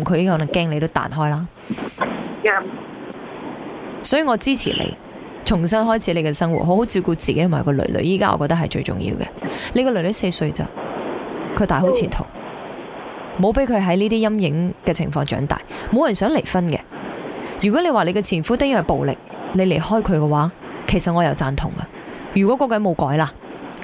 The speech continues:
Speaker 1: 咁因為你今日已經同你前夫分開咗，好明顯佢冇，冇要改變，咁就唔好再俾自己受苦落去啦。
Speaker 2: 嗯。
Speaker 1: 自己一個人依然精彩嘅。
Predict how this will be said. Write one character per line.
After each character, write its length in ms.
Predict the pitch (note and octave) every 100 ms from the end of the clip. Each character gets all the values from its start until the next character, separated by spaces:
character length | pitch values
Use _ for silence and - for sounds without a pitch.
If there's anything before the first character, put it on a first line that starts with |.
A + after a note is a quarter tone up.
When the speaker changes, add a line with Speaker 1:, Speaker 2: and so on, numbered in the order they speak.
| - - -
Speaker 1:
咁 280 | G#3+ C4+ B3+
因 120 | C4
為 80 | G3+
你 180 | D#3+ D#3+
今 120 | - G#3
日 80 | E3
已 40 |
經 220 | F3 F#3+
同 180 | F3 C#3+
你 40 | D3+
前 160 | D3+
夫 100 | D3
分 160 | F3 F3+
開 100 | F3+
咗， 100 | E3
好 80 | E3
明 120 | D#3+
顯 160 | C#3+ D#3+
佢 80 | E3 D3
冇， 140 | C#3+ C#3+ - -
冇 140 | F3+ D3+
要 80 | D#3
改 160 | -
變， 160 | C#3+ B2+ - - - - - - - - -
咁 160 | G3
就 120 | A#3
唔 340 | D3+ - - D#3+
好 120 | D#3
再 240 | G3 D#3+ D3+ - - -
俾 120 | F3+
自 80 | F3
己 80 | E3
受 140 | D3+
苦 180 | - -
落 100 | -
去 80 | D3+
啦。 100 | - - - - - - - - - - - -
Speaker 2:
嗯。 60 | A#4+ A4+ - - - - - - - -
Speaker 1:
自 160 | -
己 80 | G#3+
一 80 | A#3
個 140 | -
人 200 | F3+ E3 F#3+
依 120 | G#3+
然 80 | C#3
精 180 | E3 D#3+
彩 200 | -
嘅。 40 | -